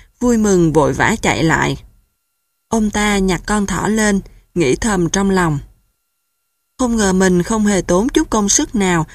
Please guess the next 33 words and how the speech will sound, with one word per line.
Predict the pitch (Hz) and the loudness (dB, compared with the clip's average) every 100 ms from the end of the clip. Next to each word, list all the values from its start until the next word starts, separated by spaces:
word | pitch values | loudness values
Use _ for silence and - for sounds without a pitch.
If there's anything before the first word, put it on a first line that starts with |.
| - | -12
lại | - 156 143 | -4 -2 0
bắt | 262 - | -4 -2
được | 196 165 | -2 -2
con | 202 190 | -2 -2
thỏ | 185 107 156 | -4 -4 -4
thế | 233 | -4
này. | 262 226 160 - - _ _ _ _ _ - | -2 0 -2 -4 -16 _ _ _ _ _ -8
Sau | 262 | -4
này | 240 226 196 | 0 0 2
mình | 185 180 | 2 2
muốn | 185 220 | 2 2
ngày | 311 214 | 0 0
nào | 190 185 170 | 0 0 0
cũng | 156 220 | -2 -4
nhặt | 233 - | -4 -2
được | 170 156 | -2 -2
thỏ, | 175 - 139 269 - - - | -4 -2 -2 -4 -8 -20 -6
chứ | 214 | -4
không | 233 202 | -2 -2
phải | - 147 | -2 -2
làm | 208 170 | 0 0
vất | 165 254 | -2 -4
vả | - 113 107 | -2 -2 0
như | 226 220 | 0 0
hôm | 226 214 | 0 -2
nay | 214 202 | -2 -2
nữa. | 156 113 220 - - _ _ _ | -2 -2 -4 -6 -20 _ _ _
Thế | - 175 180 233 | -6 -4 -2 -2
thì | 220 185 | 0 2
thật | 165 185 165 | 2 -2 -2
là | 175 | -2
tuyệt | 165 180 190 | 2 2 2
vời. | 185 180 165 | -2 0 0